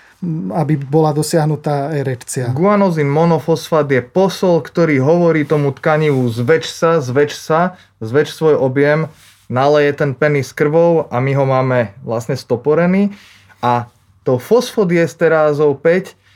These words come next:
Speaker 2: ho telo rozkladá, ten guanozín.
Speaker 1: Tak.
Speaker 2: Čiže toho, tú signál mo-, molekulu. A my zabránime telu rozkladať
Speaker 1: Tú
Speaker 2: tú signálnu
Speaker 1: fosfodiesterázu.
Speaker 2: Tak, tak.
Speaker 1: Presne tak. A tým
Speaker 2: Vynikajúce.
Speaker 1: pádom,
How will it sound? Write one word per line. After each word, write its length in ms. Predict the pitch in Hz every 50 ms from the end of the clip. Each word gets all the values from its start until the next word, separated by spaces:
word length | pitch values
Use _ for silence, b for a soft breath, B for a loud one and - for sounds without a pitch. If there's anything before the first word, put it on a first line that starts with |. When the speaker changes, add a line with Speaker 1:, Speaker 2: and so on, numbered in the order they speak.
| b b
Speaker 2:
ho 160 | - 131 143 139
telo 320 | - 175 180 175 175 170
rozkladá, 600 | 165 185 190 - - - 175 156 139 127 120 113 -
ten 160 | 127 123 123
guanozín. 520 | 120 127 127 123 123 - 113 104 117 117
Speaker 1:
Tak. 80 | 110 -
Speaker 2:
Čiže 240 | - 127 120 131 135 127 B B B B B B _
toho, 320 | - 151 143 143 139 -
tú 160 | - - 151
signál 400 | 139 - 165 156 156 160 156 156
mo-, 320 | 151 147 143 139 143 147 143 143
molekulu. 480 | 135 143 139 139 131 135 - 120 107 - - -
A 80 | 120
my 400 | 117 123 135 151 180 208 214 196
zabránime 720 | 147 135 170 180 180 185 208 202 202 196 185 175 160 131 -
telu 320 | - 180 180 175 170 160
rozkladať 880 | 147 156 165 165 - - 170 156 156 147 143 135 135 - - 131 131 -
Speaker 1:
Tú 160 | 185 175 127
Speaker 2:
tú 80 | -
signálnu 480 | 190 156 139 143 147 147 143 156 156 -
Speaker 1:
fosfodiesterázu. 480 | - - - - 156 143 143 135 127 123
Speaker 2:
Tak, 320 | 135 131 123 107 - -
tak. 80 | - -
Speaker 1:
Presne 320 | 160 165 151 - 175 160 143 -
tak. 240 | 151 131 127 -
A 80 | 180 156
tým 240 | - - 190 185 151
Speaker 2:
Vynikajúce. 80 | 202
Speaker 1:
pádom, 280 | 190 185 175 185 185 185